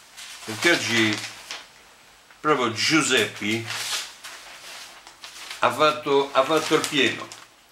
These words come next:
Questi continuano a chiacchierare,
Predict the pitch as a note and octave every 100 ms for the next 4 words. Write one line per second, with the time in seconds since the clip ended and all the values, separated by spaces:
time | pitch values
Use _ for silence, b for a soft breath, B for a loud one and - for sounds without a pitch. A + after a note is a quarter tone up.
0 | - - - - - - G3 F#3 - D3+
1 | D3+ D3+ F3 D#3 C#3+ C3+ C3 B2+ A#2+ -
2 | C#3+ C3+ - C3+ C3 C3 A#2+ A2 G#2+ F#2+
3 | F2+